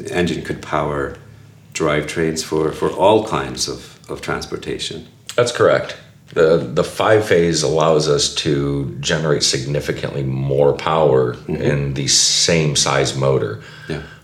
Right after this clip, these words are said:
Speaker 2: Or we can shrink the motor and produce the same size power as our competitors' motors.
Speaker 1: Mm-hmm.
Speaker 2: Um, about an eighteen percent difference in our size versus power density.
Speaker 1: Hmm.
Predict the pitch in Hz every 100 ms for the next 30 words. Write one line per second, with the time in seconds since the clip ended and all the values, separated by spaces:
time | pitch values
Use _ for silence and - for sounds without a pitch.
0 | - 69 76 80 76 78 78 - 73 71
1 | - - 123 117 73 69 65 64 67 73
2 | - - - - 71 71 67 - 78 73
3 | 69 - - 82 80 73 76 73 - 71
4 | 69 69 69 65 65 65 - - - -
5 | - - 104 - 113 107 - - - -
6 | - - - 80 92 - - 58 62 64
7 | 76 104 92 95 - 92 80 - 85 -
8 | - - 62 60 - 65 64 64 64 -
9 | - - 69 - 78 73 67 67 65 -
10 | 76 60 50 50 - - - - - 85